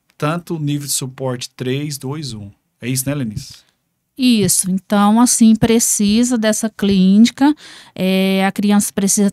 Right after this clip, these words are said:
Speaker 2: ter o seu diagnóstico, né, saber seu nível de dificuldade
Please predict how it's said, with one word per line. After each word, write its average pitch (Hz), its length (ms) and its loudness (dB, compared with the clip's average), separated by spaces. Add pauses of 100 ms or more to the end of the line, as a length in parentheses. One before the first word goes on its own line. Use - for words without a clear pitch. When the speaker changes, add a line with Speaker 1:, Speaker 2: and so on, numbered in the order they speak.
Speaker 2:
ter 214 160 2
o 277 80 2
seu 262 300 0
diagnóstico, 220 1080 2
né, 226 380 0
saber 208 480 -2
seu 226 240 0
nível 240 640 2
de 208 220 -6
dificuldade 190 1120 -2